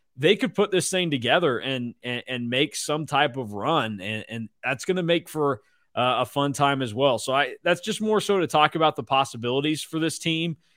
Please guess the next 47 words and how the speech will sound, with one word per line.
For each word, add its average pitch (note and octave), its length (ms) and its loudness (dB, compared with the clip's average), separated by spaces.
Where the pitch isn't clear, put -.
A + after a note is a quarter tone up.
and A#2 140 -6
kind D3+ 200 2
of C#3+ 100 0
what's C3 200 -2
out A#2+ 240 -2
there. F#3 320 0
Um, A#2 460 0
but C#3+ 160 4
they've D#3 220 6
done D3 340 8
so E3 320 0
much D3 560 -2
at, B2+ 220 -2
at B2 180 -4
this D#3+ 180 2
point D#3 280 -2
in C3+ 60 -6
time C#3 340 0
already G2+ 440 -4
that B2 160 -2
can B2 140 -6
get C#3+ 180 2
you D3 140 0
excited C#3 440 2
and A#2+ 200 -6
get C3 160 -4
you C3+ 120 -2
to A#2 80 -6
b-, G#2+ 120 -10
believe A#2+ 360 -4
that G#2+ 120 -8
there C#3 180 0
is A#2 100 -4
a A2+ 60 -4
lot A#2+ 240 0
of A#2 80 -4
good A2 160 -6
things, A#2+ 460 -8
uh, A2+ 200 -2
still C3+ 260 -4
to A2+ 80 -6
come A#2 320 -4
for A#2 120 -12
this A2 160 -8
basketball A2 540 -4
season. G2 440 -12
And, F#2+ 120 -12